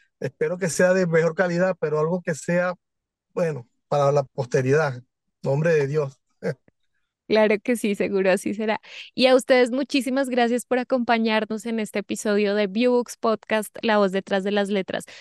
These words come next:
Speaker 2: Yo soy Juliana, los espero en un próximo episodio. Ya saben que todas las semanas tenemos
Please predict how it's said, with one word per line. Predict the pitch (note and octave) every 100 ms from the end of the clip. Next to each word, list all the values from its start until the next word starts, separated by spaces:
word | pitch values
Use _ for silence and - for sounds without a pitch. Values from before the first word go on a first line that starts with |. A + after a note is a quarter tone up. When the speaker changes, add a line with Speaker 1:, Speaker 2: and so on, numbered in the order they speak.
| -
Speaker 2:
Yo | A3+ A3
soy | B3
Juliana, | - B3+ A#3+ A3+
los | A#3 G#3+
espero | G#3 - G3+ G3+ -
en | G#3+
un | G#3
próximo | G3 G3 - G3+ G3+ -
episodio. | G3+ A3+ B3 A#3 A3+
Ya | A3+ G3+
saben | F#3+ G3
que | G3
todas | - G#3 G3+
las | G#3+ G#3
semanas | A3 G#3+ G3+
tenemos | - G#3 G3 G3